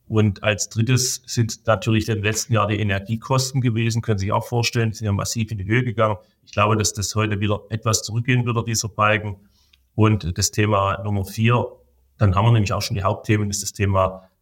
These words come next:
der massiven Lohnkostensteigerung, die wir halt in Deutschland auch haben, geht natürlich einher mit der, mit der Fachkräftegeschichte.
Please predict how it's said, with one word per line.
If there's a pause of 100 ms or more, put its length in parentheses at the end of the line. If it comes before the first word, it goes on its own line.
der
massiven
Lohnkostensteigerung, (480)
die
wir
halt
in
Deutschland
auch
haben, (180)
geht
natürlich
einher
mit
der,
mit
der
Fachkräftegeschichte.